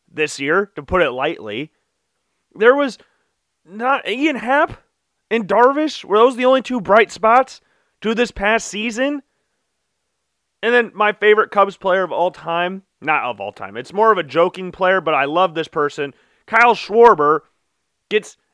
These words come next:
axed out. We had the whole segment about crying about Kyle Schwarber getting gone, removed from the Cubs, and then he's off to Washington, the D C area. And then John Lester follows him. One of the greatest, if not the greatest free agent signing in Chicago Cubs history, goes off to Washington, D C to partner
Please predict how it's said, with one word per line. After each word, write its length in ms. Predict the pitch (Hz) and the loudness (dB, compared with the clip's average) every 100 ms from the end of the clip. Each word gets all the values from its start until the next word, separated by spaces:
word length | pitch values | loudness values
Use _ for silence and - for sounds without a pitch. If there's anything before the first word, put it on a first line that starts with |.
| - | -4
axed 380 | 226 202 - - | -2 -2 -4 2
out. 240 | 190 110 | 2 2
We 100 | 147 | -2
had 120 | 185 170 | -4 -2
the 100 | 165 | -2
whole 240 | 214 214 | 0 0
segment 500 | - 202 196 196 - | -2 -6 -4 -6 -10
about 360 | - 175 180 - | -6 -4 -4 -6
crying 360 | - 190 185 175 | -4 0 0 0
about 200 | 170 - | -2 0
Kyle 280 | 180 165 | 0 0
Schwarber 480 | 151 175 196 180 180 | 0 -2 0 0 -4
getting 320 | 170 170 151 | -4 -8 -8
gone, 220 | 135 170 - | -2 -2 -2
removed 580 | 143 160 175 220 240 208 | -8 -6 0 2 2 0
from 80 | 190 | -6
the 100 | 185 | -2
Cubs, 340 | 202 190 170 _ _ _ | 2 2 0 _ _ _
and 100 | 185 | -4
then 60 | 208 | -2
he's 180 | 233 208 | -2 2
off 200 | 202 196 | 2 2
to 80 | 165 | 2
Washington, 520 | 170 160 - 113 101 | 4 4 0 -16 -16
the 60 | |
D 200 | 117 165 | -12 -10
C 300 | 170 165 135 | -10 -10 -8
area. 280 | 104 76 69 - _ _ _ _ _ - | -8 -10 -14 -18 _ _ _ _ _ -6
And 100 | 180 | -2
then 120 | 196 | 0
John 300 | 180 220 208 | 4 4 4
Lester 460 | 208 214 - 139 - _ _ _ | 0 0 -2 -8 -8 _ _ _
follows 380 | 190 208 190 156 | 8 8 6 0
him. 240 | 139 98 _ _ | -6 -8 _ _
One 120 | - 180 | -4 -2
of 40 | |
the 80 | 175 | -2
greatest, 440 | 151 208 208 - | 2 2 2 0
if 100 | 185 | -4
not 180 | 190 175 | -4 -4
the 120 | 175 | -6
greatest 420 | 165 185 196 185 | -2 2 2 0
free 180 | - 185 | -2 -2
agent 200 | 175 165 | -2 -4
signing 360 | - 185 180 165 | 0 2 2 -2
in 80 | 156 | -4
Chicago 280 | 175 165 | 0 0
Cubs 260 | 156 160 - | 0 -4 2
history, 460 | 220 220 - 160 147 | 4 4 2 -4 -4
goes 200 | 156 160 | -4 -2
off 160 | 156 | -4
to 80 | 156 | 0
Washington, 460 | 170 175 170 165 143 | 4 4 4 -4 -10
D 140 | 147 | -10
C 280 | - 151 139 | -10 -8 -8
to 80 | 143 | -4
partner 480 | 156 160 143 139 | 0 0 0 -8